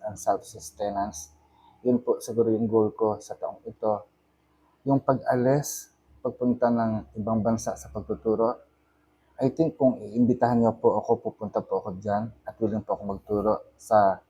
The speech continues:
kung saan man, no? Kung saan mang lugar kayo naroon, Pilipinas man o sa ibang bansa,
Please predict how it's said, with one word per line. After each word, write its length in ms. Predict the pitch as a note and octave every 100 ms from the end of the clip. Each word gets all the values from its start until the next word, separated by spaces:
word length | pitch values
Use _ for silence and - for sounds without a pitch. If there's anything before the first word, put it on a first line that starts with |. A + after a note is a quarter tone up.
| _ _
kung 160 | C3 C#3
saan 320 | - - A#2+
man, 240 | A#2 A2 G#2
no? 240 | G2 F#2+ -
Kung 160 | G#2+
saan 320 | G#2 A2+ A2+ A2+
mang 160 | A2
lugar 400 | G2+ G2 A2 G#2
kayo 480 | - G#2+ G#2 G2 - _ _ _ - - A2+
naroon, 560 | A2+ G#2+ G2+ G2+ F#2+ - - -
Pilipinas 560 | A2+ A#2 A#2 A#2 A2+ A2+
man 320 | A2 G#2+ A2 -
o 160 | G#2+ G#2
sa 160 | -
ibang 320 | G#2 G#2+ G#2+ F2+ _ -
bansa, 480 | A2 G2+ - G2